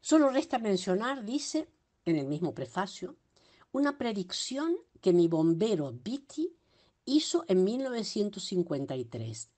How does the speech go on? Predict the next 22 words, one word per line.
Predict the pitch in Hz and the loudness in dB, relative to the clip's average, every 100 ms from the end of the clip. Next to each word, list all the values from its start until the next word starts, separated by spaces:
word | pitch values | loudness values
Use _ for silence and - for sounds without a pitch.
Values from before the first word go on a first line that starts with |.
| - | 0
en | 160 156 | 4 6
medio | 185 208 214 | 4 2 0
de | 185 | 2
mi | 165 | 2
libro | 156 196 220 247 277 - | 2 -2 -2 -2 -4 -6
Fahrenheit | - 175 175 180 180 | 2 4 4 0 -4
cuatrocientos | 180 151 123 - 131 135 | -4 -4 -6 -8 -8 -8
cincuenta | - 143 151 156 220 | -10 -6 -6 -6 -6
y | |
uno. | 214 110 90 _ _ _ _ _ - - - - | -8 -8 -12 _ _ _ _ _ -20 -20 -20 -8
Se | 240 | -6
refería | 226 254 285 277 320 339 | -4 -2 0 4 4 4
a | 220 | -2
la | 208 | -4
posibilidad | 202 180 190 175 180 170 233 - _ _ _ | -4 -6 -4 2 2 2 -2 -6 _ _ _
de | - 170 | 2 2
quemar | 180 180 185 214 | 6 6 6 4
libros | 190 196 254 262 311 - | -2 -2 -4 -2 -4 -4
sin | - - 262 285 | -6 -2 0 0
cerillas | 277 208 196 240 226 254 254 - _ | 0 -2 -2 -2 -6 -8 -10 -18 _
ni | 190 190 | 0 0
fuego, | 185 160 139 107 101 | 0 -4 -4 -6 -12